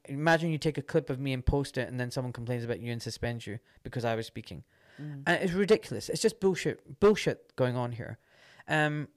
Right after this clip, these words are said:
Speaker 1: so I can't practice anymore. So there's no point in me holding on to my G M C registration, 'cause what's the point? I haven't got the money for appraisals and licensing or anything. And, you know, it, it's, it's just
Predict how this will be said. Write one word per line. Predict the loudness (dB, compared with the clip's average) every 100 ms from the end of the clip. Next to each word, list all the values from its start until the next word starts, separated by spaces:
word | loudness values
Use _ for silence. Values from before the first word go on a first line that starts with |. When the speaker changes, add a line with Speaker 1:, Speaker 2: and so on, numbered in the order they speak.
| _ -20 -2
Speaker 1:
so | 2
I |
can't | 4 4 4
practice | 4 4 2 -2 -2 -6 -8
anymore. | -6 -4 -2 -4 -2
So | 0
there's | 2
no | 4
point | 4
in | 4
me | 4
holding | 4 4
on | 0
to | -2
my | -4 -4
G | -4
M | -4
C | -2 0
registration, | 0 -2 -8 -8 -6
'cause | 0 0
what's | 2
the |
point? | 4 4 4 -4 -20 _
I | 0
haven't | 2
got | 4
the | 4
money | 4 4 4
for | 2 2 0 -4
appraisals | 2 4 4 2 2 2 0
and | -2 0
licensing | 2 0 -2 -4 -2
or | -2 -2
anything. | -2 -2 -4 -4 -8 _ _ -20 -20 0
And, | 2 2 -2 -2
you | 0
know, | 2
it, | 2 2 -2 -2
it's, | 0 0 -2 -6 -8 -18 _ _ _ _ _
it's | -4
just | 0 0 -2